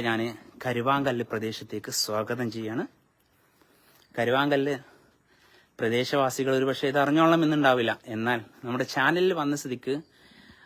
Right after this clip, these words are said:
അപ്പം നമ്മളെ കോൺടാക്ട് ചെയ്യുക. ഒറ്റയ്ക്ക് വന്നങ്ങോട്ട് തട്ടരുത് കേട്ടോ കമ്മീഷന്. പൊതുവെ അങ്ങനെയാണ് സംഭവിക്കലേ. അപ്പം നമ്മൾ വിളിച്ചിട്ട് വന്നോണ്ടേ, തൊണ്ണൂറ്റഞ്ച് അറുപത്തിരണ്ട് എഴുന്നൂറ്റി നാപ്പത്താറ് എഴുന്നൂറ്റി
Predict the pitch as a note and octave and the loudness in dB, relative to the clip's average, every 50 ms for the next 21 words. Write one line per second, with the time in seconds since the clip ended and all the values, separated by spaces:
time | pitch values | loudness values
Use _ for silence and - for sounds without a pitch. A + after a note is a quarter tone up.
0 | - - _ A#2 A#2 C#3 C3 B2 B2 B2 B2+ B2 - A#2 G#2+ G#2+ A#2 A#2 A2+ - | -20 -8 _ -4 -2 0 0 0 2 2 2 2 0 -2 0 2 0 0 0 -2
1 | C3 A#2+ A2 G#2+ A2 C#3 E3+ E3+ - - - - - _ _ _ _ _ _ _ | -6 -4 -4 -2 -2 -4 -4 -6 -10 -18 -20 -20 -20 _ _ _ _ _ _ _
2 | _ _ - _ _ _ _ - G#2+ G#2 - - C3+ C3 E3+ D#3+ D3 C#3+ C#3+ C#3 | _ _ -20 _ _ _ _ -12 -12 -10 -8 -8 -2 0 2 2 2 2 0 0
3 | C#3 C#3 D3+ D3 C#3 A#2+ - C3 C3 C3 C3 B2 A2+ A2 A#2 A2+ A2+ A2+ A2 B2+ | -2 -2 -2 -2 -2 -2 -2 -2 -2 -2 -2 -4 -4 -4 -4 -4 -4 -4 -6 -6
4 | B2 D3 F3 - _ - - - C#3+ - F#4 C#4+ - - C#4+ B3 - E4 - - | -6 -6 -8 -10 _ -14 -12 -12 -10 -2 -2 0 2 2 0 2 0 -2 -4 -4
5 | A#3+ - - - - G3 E3+ _ - F#2+ F2+ F2 F2+ G#2+ A2+ G#2+ G2 G2 G2 G#2+ | -6 -6 -6 -10 -14 -16 -18 _ -8 -8 -6 -4 -4 -4 -4 -4 -4 -2 0 0
6 | A2 A2 A#2 A2+ G2 F#2 F#2 F#2 F#2 F2+ - F#2 F2+ F2 F#2 - - - - - | 0 0 0 -2 -2 -4 -6 -6 -6 -6 -6 -6 -6 -8 -10 -14 -14 -16 -16 -18
7 | - _ _ - - - - - - A#2 B2+ C#3 D3 C#3+ D#3+ E3+ F3 D#3 C#3+ C3 | -20 _ _ -20 -20 -20 -20 -10 -4 -2 0 0 2 2 2 4 4 2 0 2
8 | - D#3 D3+ E3+ D#3+ C3+ A#2+ A#2 G#2+ G2+ G2+ G#2 G2+ - _ - B2 A#2 A#2 A#2+ | 0 -2 2 2 2 2 2 2 0 0 -2 -4 -6 -10 _ -8 -6 -4 -2 -2
9 | B2 C3+ C#3 D3+ D3 D3 C#3+ B2 A#2+ A#2+ - A#2 A2+ A2+ A#2 D3 G#3 - _ _ | 0 0 2 2 4 4 2 2 0 -4 -6 -6 -6 -6 -6 -6 -8 -10 _ _
10 | - - - - - - - A#2+ A#2 A2+ B2 B2 B2 B2+ B2 A#2+ A2+ - A#2 A2 | -20 -20 -20 -20 -18 -8 0 0 2 2 2 0 0 0 0 -2 0 -2 -2 0
11 | A#2+ A#2+ B2 D3 D3 B2 A2 A2+ A2+ B2 | 0 0 2 2 2 0 0 -2 -4 -2